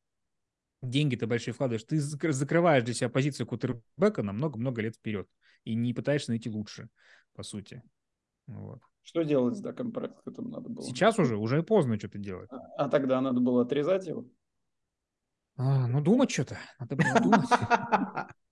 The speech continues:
Speaker 1: Ну, и просто нет, я, у меня
Speaker 2: Итак,
Speaker 1: щас нет
Speaker 2: наконец-то наша любимая рубрика «Совет».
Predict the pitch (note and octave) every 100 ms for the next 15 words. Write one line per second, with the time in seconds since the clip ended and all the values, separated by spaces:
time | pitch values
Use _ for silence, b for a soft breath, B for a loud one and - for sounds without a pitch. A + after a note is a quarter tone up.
0 | _ _ E3 F3+ F#3 G#3 G3+ G3 C3 C#3
1 | D3 D3+ G3+ G3 E3+ F#3+ A#3 F3+ F#3+ F#3
2 | - E3+ D#3+ D#3+ E3+ D3 D#3 D#3 D#3+ D3+
3 | D3 D#3+ C#3+ B2+ B2+ D3 C3+ D#3